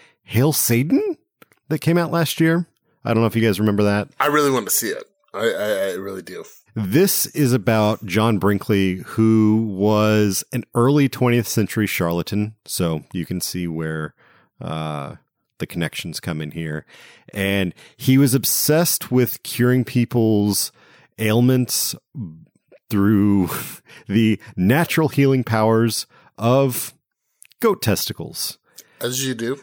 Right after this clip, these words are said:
Speaker 1: His main grift was that he claimed to make men more virile by literally cutting them open and just throwing goat testicles into them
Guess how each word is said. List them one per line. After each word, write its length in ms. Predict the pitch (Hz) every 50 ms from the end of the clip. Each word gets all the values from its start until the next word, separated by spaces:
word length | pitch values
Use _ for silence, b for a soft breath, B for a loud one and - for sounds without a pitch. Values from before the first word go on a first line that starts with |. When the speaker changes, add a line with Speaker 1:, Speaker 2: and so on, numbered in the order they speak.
| _ _
Speaker 1:
His 240 | 127 127 127 104 110
main 680 | 120 117 127 131 135 135 135 139 135 135 131 131 123 - -
grift 380 | 101 95 107 117 120 - - -
was 260 | 107 104 95 85 80
that 200 | 90 95 98 - B B B B B B
he 100 | - 123
claimed 240 | - 127 135 127 120
to 60 | 113
make 240 | 107 110 104 - -
men 280 | 107 104 104 104 98
more 240 | 98 92 92 95 90
virile 520 | 85 80 71 92 92 98 101 104 104 104 104
by 440 | 87 80 95 92 90 90 92 87 B B B B B B B B
literally 500 | - 113 139 165 175 190 185 180 170 151
cutting 580 | - - - - - 151 165 160 165 160 160 160
them 160 | 160 156 151
open 500 | 147 151 160 139 - 131 117 107 98 92 B B B B B
and 280 | - - 117 113 113 107
just 440 | 98 113 120 113 - - - - - _ _ _ _
throwing 720 | - - - - 110 107 113 127 131 131 135 131 127 113
goat 260 | 98 110 117 113 -
testicles 880 | - - 113 98 - - - - 95 95 87 87 82 80 - - - - _ _ _ _ _ _ _ _ _ _ _ _
into 300 | 127 120 113 107 98 104
them 520 | 90 92 98 95 90 87 87 85 87 87